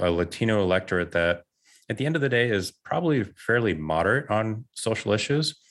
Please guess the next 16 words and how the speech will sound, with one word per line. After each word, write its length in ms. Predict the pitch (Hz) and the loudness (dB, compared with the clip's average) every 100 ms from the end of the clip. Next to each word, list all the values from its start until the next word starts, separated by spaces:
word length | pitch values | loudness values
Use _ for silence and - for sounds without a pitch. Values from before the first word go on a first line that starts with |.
| - - - 90 | -20 -20 -6 2
they 260 | 98 135 | 4 6
are 480 | 147 143 135 127 131 - | 6 6 6 4 0 -2
kind 180 | 127 | 0
of 160 | 110 104 _ | 0 -2 _
lashing 500 | 92 95 110 - 101 | 0 2 2 2 2
back 380 | 82 104 123 - | 4 4 4 2
at 320 | 82 80 82 - | 2 2 2 0
or, 220 | 87 90 | 0 2
or 340 | 90 87 82 | 2 2 2
resisting 880 | 82 87 85 113 127 - 92 87 85 | 0 0 0 0 0 2 4 4 0
kind 220 | - 92 | 0 0
of 80 | 82 | 0
the 80 | 82 | -2
leftward 640 | 80 85 95 - 92 82 | 0 0 0 0 -2 -2
pull 460 | - 113 98 82 - - - - | 0 2 4 2 -2 -12 -16 -4
of, 520 | 95 87 87 87 - | 2 4 6 4 0